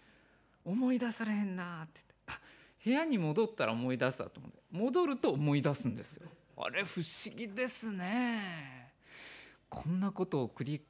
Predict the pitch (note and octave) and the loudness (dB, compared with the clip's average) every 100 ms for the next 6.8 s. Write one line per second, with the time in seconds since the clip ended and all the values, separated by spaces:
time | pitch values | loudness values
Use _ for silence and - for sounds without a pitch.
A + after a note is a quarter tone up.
0 | _ - F3+ E3+ D#3+ - F3+ D#3+ _ E3+ | _ -2 0 2 -2 -8 -8 -10 _ 0
1 | E3 C#3 _ _ - B2 C3+ - A3 C4 | 0 -2 _ _ -18 -6 -6 2 4 6
2 | B3 C4 B3+ A#3 - B2 A2 E3+ G#3+ G#3 | 4 4 2 0 -4 -10 -8 2 2 4
3 | G#3+ A3 G#3 G3+ G#3+ G#3+ F#3+ G3+ D3+ B2+ | 2 2 0 4 6 6 6 6 4 0
4 | - E3 D#3+ D#3 - D3 C3+ B2+ B2 A#2+ | 2 6 6 4 2 0 2 2 2 0
5 | C#3+ D3 A#3+ A#3+ A3+ G#3 E3 B2+ A#2 A2+ | 0 4 2 4 2 4 2 4 4 4
6 | A2 - - - - - - - | 2 0 -6 -10 -12 -12 -14 -20